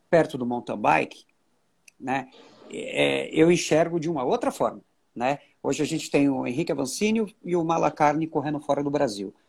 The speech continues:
A gente deve ter pelo menos uns vinte e cinco a trinta aí, que eu me lembro mais ou menos, de jovens talentos correndo fora do Brasil, ciclismo de estrada.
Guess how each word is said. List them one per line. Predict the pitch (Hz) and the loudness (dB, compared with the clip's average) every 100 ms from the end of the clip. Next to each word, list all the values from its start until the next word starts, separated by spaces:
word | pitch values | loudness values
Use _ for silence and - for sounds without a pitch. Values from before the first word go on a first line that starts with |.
| _ _ - | _ _ -12
A | |
gente | 120 156 - | -8 -4 2
deve | 165 | 0
ter | 156 165 | 2 -2
pelo | - 202 208 | 2 6 6
menos | 151 185 180 | 6 4 2
uns | 180 117 | 0 0
vinte | 156 175 | -2 -4
e | - | -4
cinco | 202 220 - | -2 0 0
a | |
trinta | - - 165 180 165 | -2 2 2 2 2
aí, | 143 | 2
que | 151 | 2
eu | 143 | 4
me | 135 | 6
lembro | 131 127 120 | 4 0 2
mais | 131 127 | 2 2
ou | 120 | -2
menos, | 123 147 156 - - _ _ _ | 0 0 -2 -6 -14 _ _ _
de | 131 | 0
jovens | 151 123 170 202 240 - | 2 6 6 6 0 4
talentos | 196 131 139 170 - - - _ | 4 4 2 -2 -6 -16 -18 _
correndo | - 247 147 147 196 | 0 0 0 -4 -2
fora | - 139 156 | 0 2 0
do | |
Brasil, | 170 202 - 135 143 - _ | -2 -2 -2 -4 -6 -10 _
ciclismo | - 247 147 143 | -10 -4 0 0
de | 127 | -2
estrada. | - 165 107 | 0 0 0